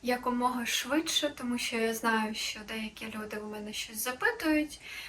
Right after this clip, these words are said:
е, і це для них важливо, тому важливо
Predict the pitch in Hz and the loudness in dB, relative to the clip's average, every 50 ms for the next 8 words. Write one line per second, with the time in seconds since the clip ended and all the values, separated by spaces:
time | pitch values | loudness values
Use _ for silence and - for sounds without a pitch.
0 | - - 254 247 233 233 233 226 226 233 240 233 - - 247 220 226 226 226 226 | -6 -2 2 2 4 4 2 0 0 -2 -4 -2 -2 -2 -2 -2 -2 -2 -2 -2
1 | 240 240 - 269 269 285 277 294 370 415 - 415 320 311 - 269 247 247 269 320 | -2 -4 -2 2 2 4 4 4 4 2 4 4 4 4 2 2 0 2 2 2
2 | 349 349 - - - - - - _ _ _ - - - - _ 233 240 254 247 | 2 0 -6 -12 -18 -20 -20 -20 _ _ _ -20 -20 -20 -20 _ 0 0 2 2
3 | 262 262 277 269 254 | 4 4 4 4 4